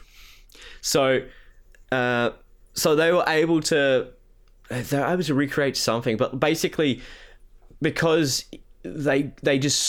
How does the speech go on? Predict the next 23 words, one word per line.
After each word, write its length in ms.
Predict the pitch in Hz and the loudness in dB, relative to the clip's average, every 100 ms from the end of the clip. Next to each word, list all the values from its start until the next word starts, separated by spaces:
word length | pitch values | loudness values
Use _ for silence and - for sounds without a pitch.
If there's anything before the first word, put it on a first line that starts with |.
| - | 0
simply 360 | 165 160 165 | 0 0 -2
couldn't 340 | 139 - 156 - | 0 -2 -2 -2
have 440 | 127 123 113 - | -2 0 -2 -6
private 600 | - 123 120 120 113 - | -2 0 2 2 0 -2
servers, 800 | - - 113 107 104 104 - - - - - - - - - - - - - | -4 2 2 2 2 0 -2 -6 -12 -20 -20 -20 -20 -20 -20 -20 -20 -10 -4
uh, 480 | 110 107 104 104 - - | -2 0 0 -2 -2 0
and 260 | 117 110 | 0 2
the, 240 | 110 107 107 | 2 2 2
uh, 340 | 104 104 104 - - - - - - - - - - | 0 0 -2 -6 -20 -20 -20 -20 -20 -20 -20 -20 -12
fucking, 340 | - 131 120 | -6 -4 -2
what 100 | 113 | 0
do 40 | 113 | -2
you 60 | |
call 220 | - 107 101 | -2 0 0
it? 160 | - | 0
The 280 | 117 113 110 | 0 2 0
stash 440 | - - 135 131 | 0 0 0 0
box. 260 | - 101 - | 0 -2 -2
The 120 | 123 | -6
stash 300 | - 143 139 | -2 -2 0
box 240 | 147 123 127 | -2 -2 0
wouldn't 300 | 143 131 123 | 0 0 2
work 500 | 175 120 110 - | 2 2 0 -4